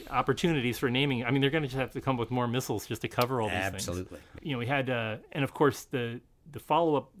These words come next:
Speaker 1: that was going to happen that never happened was Ares, which of course was the
Speaker 2: Mm-hmm.
Speaker 1: Greek version of Mars, and we had the Ares one and the Ares five, and that's all,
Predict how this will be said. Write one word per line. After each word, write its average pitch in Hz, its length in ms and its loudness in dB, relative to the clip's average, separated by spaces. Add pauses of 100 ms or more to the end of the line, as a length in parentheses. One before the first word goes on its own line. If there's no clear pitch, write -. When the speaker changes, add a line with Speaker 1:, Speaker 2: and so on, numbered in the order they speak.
(100)
Speaker 1:
that 123 200 -4
was 104 160 -10
going 170 240 2
to 131 80 0
happen 110 280 -2
that 107 100 -6
never 127 200 -2
happened 110 300 -4
was 104 240 -10
Ares, 131 400 -2
which 110 140 -12
of 117 120 -14
course 107 240 -6
was 101 240 -12 (320)
the 107 140 -4
Speaker 2:
Mm-hmm. 117 60 -4 (160)
Speaker 1:
Greek 120 240 -6
version 107 320 -4
of 90 100 -8
Mars, 104 640 0
and 110 240 -4
we 107 80 -4
had 104 120 -4
the 110 200 -6
Ares 110 240 -4
one 113 200 -2
and 107 80 -4
the 107 80 -8
Ares 104 200 -6
five, 113 240 -2
and 104 80 -4
that's 110 160 -8
all, 107 240 -4